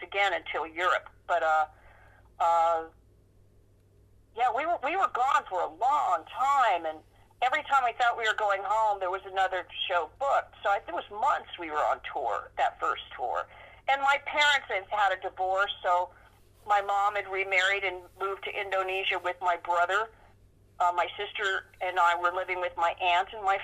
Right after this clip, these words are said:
father and my grandmother in, uh, Reseda in a three-bedroom house. So, I mean, we, I had a lot of support from my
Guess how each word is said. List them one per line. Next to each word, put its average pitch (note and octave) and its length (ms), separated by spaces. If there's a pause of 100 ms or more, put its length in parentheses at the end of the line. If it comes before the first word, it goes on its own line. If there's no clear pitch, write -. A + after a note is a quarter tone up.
father E3+ 500 (440)
and F#3 180
my G3 140
grandmother F3 800 (160)
in, F3 320
uh, E3 240
Reseda F#3 640
in F3 80
a E3 100 (480)
three-bedroom F#3+ 540
house. E3+ 500 (640)
So, - 100
I G#3+ 120
mean, A3 100 (100)
we, A#3 160
I A3+ 200
had G#3 80
a F#3 80
lot F3+ 320
of - 40 (140)
support F#3+ 560
from E3+ 180
my D3+ 140